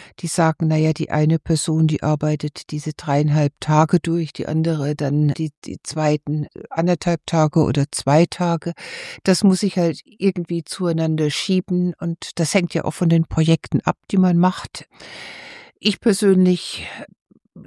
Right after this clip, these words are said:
genieße das viel mehr, das innerhalb von einem Tag zu machen. Also lieber arbeite ich fünf Tage und bin dann vier Tage oder fünf Tage am Tisch und, äh, habe dann aber auch gleichermaßen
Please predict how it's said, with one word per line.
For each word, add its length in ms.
genieße 400
das 300
viel 580
mehr, 320
das 220
innerhalb 480
von 180
einem 320
Tag 340
zu 160
machen. 360
Also 240
lieber 340
arbeite 380
ich 220
fünf 320
Tage 420
und 240
bin 120
dann 180
vier 280
Tage 340
oder 220
fünf 360
Tage 440
am 160
Tisch 460
und, 360
äh, 120
habe 240
dann 160
aber 180
auch 160
gleichermaßen 800